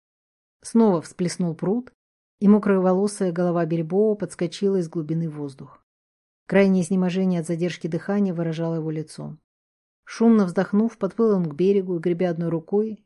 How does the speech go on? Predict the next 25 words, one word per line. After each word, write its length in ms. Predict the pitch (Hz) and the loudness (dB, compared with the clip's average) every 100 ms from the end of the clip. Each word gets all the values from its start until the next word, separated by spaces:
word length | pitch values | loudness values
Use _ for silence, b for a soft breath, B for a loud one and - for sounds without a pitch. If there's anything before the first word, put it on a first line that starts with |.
| _ | _
в 100 | 180 | -2
другой 400 | 170 190 214 247 | 0 2 2 2
же, 160 | 220 214 | 2 -2
которую 380 | 202 190 185 180 | -2 0 0 0
он 40 | |
держал 320 | 170 170 175 | 0 -2 -2
внизу, 380 | 165 170 160 208 | -2 -4 -2 0
неясно 480 | 214 160 160 156 170 | 0 0 -4 -6 -8
блестело. 600 | 156 143 - 139 139 156 _ _ _ _ _ _ _ - | -8 -10 -12 -12 -12 -16 _ _ _ _ _ _ _ -20
С 120 | - | -2
тягостным, 520 | 220 208 175 - 160 | 0 2 0 -6 -6
неопределенным 680 | 170 190 196 190 202 196 175 | -2 0 0 2 4 4 0
предчувствием 640 | 175 175 - 247 - 175 | -4 -4 -4 -4 -4 -6
следил 380 | 160 185 180 185 | -4 -2 0 0
Фуль 260 | 165 226 226 | 0 -2 -2
за 140 | 175 | -2
этим 220 | 175 180 | -2 -2
неровным 420 | 175 175 175 175 165 | -2 -2 -2 -2 -2
блеском. 580 | 160 151 - 151 160 _ _ | -4 -6 -10 -16 -16 _ _
Молчание 480 | 185 185 170 190 185 | -2 -2 0 0 0
плывущего 500 | 180 175 175 - 165 | -2 -2 -2 -4 -4
Бильбоа 460 | 156 160 170 190 185 | -2 -4 -2 -2 -2
терзало 440 | 175 165 151 151 | -6 -8 -8 -10
его. 320 | 147 147 165 _ _ _ _ _ _ _ _ _ _ _ - | -14 -16 -18 _ _ _ _ _ _ _ _ _ _ _ 2
«Ну?» — 440 | 190 190 220 226 | 4 6 4 -2